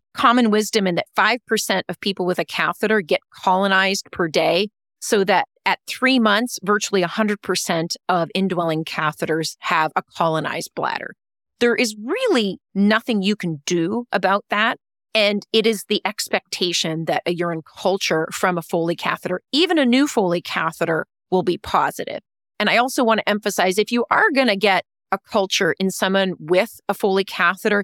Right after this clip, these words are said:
you need to change that Foley catheter at the time of the culture, because otherwise you're culturing the catheter itself rather than the contents of the bladder. But invariably, these people have a positive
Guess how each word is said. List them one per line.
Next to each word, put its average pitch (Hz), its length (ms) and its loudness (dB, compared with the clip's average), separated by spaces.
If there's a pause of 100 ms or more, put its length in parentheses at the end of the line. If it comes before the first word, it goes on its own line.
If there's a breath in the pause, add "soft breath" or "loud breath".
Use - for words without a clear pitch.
(280)
you 214 80 4
need 226 340 2
to 226 100 0
change 185 400 0
that 165 200 0
Foley 165 300 -2
catheter 175 640 -4
at 185 180 0
the 190 80 -2
time 175 500 -2
of 175 140 -2
the 180 80 -4
culture, 277 540 -2 (240)
because 214 420 -2
otherwise 190 480 2
you're 185 80 -2
culturing 185 680 -2 (240)
the 190 80 0
catheter 185 520 -2
itself 175 480 -2
rather 175 440 2
than 160 240 -2
the 151 80 -6
contents 156 600 -4
of 147 80 -8
the 156 80 -4
bladder. - 440 -6 (360)
But 185 160 2
invariably, 233 760 2
these 165 240 -6
people 165 380 -4 (120)
have 170 220 0
a 175 80 -4
positive 156 420 -4